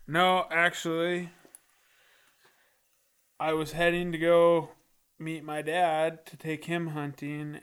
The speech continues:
and Mister No Sleep fell asleep and wrecked his truck.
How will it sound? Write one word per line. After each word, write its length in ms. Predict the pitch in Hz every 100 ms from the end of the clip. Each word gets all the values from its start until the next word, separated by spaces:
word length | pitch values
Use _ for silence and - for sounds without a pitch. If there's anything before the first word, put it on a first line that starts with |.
| -
and 960 | 143 143 139 139 143 139 139 139 139 135 - - - - - - - - - - -
Mister 380 | - 143 - 139
No 200 | 143 147
Sleep 540 | 139 - 147 151 147 - _ _ _ _ _ _ _ _ - _ _ _
fell 200 | 156 147
asleep 420 | 139 143 143 139
and 140 | 143 131
wrecked 240 | 127 131
his 100 | -
truck. 320 | - - 117